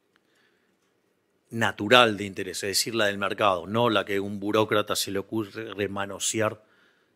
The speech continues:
desde el Banco Central. No, aclaro para que quede claro, digamos, eso de estar tocando. Miren, una vez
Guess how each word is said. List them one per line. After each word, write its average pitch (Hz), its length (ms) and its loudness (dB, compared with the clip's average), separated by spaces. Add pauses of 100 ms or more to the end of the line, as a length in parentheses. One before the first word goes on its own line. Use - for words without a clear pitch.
desde 98 220 -4
el 95 80 -2
Banco 101 300 0
Central. 90 500 -8 (1600)
No, 123 240 4
aclaro 123 460 6
para 110 240 2
que 104 160 -6
quede 113 400 4
claro, 117 400 4
digamos, 113 420 -2
eso 123 300 0
de 113 80 2
estar 117 300 0
tocando. 117 440 2 (380)
Miren, 156 400 6 (4000)
una 147 200 8
vez 156 480 4